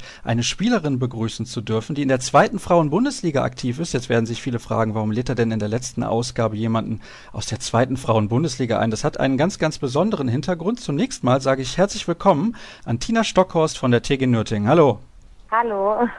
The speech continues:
Speaker 1: Ja, Tina, du spielst nämlich nebenbei, in Anführungsstrichen, Beachhandball. Und das ist auch ein Grund, warum ich dich angeschrieben habe. Aber du hast eine ganz interessante Geschichte zu erzählen, glaube ich zumindest. Und ich hoffe, dass die Hörer das auch begeistern wird. Und ich möchte mal ein bisschen diesen Unterschied aufzeigen, das habe ich ja häufiger in der Sendung schon getan,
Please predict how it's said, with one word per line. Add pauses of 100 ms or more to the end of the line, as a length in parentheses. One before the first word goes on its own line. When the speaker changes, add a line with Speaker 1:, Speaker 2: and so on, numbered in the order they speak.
(640)
Speaker 1:
Ja,
Tina,
du
spielst
nämlich
nebenbei, (180)
in
Anführungsstrichen,
Beachhandball.
Und
das
ist
auch
ein
Grund,
warum
ich
dich
angeschrieben
habe.
Aber
du
hast
eine
ganz
interessante (340)
Geschichte
zu
erzählen, (320)
glaube
ich
zumindest.
Und
ich
hoffe,
dass
die
Hörer
das
auch
begeistern
wird.
Und
ich
möchte
mal
ein
bisschen
diesen
Unterschied
aufzeigen,
das
habe
ich
ja
häufiger
in
der
Sendung
schon
getan,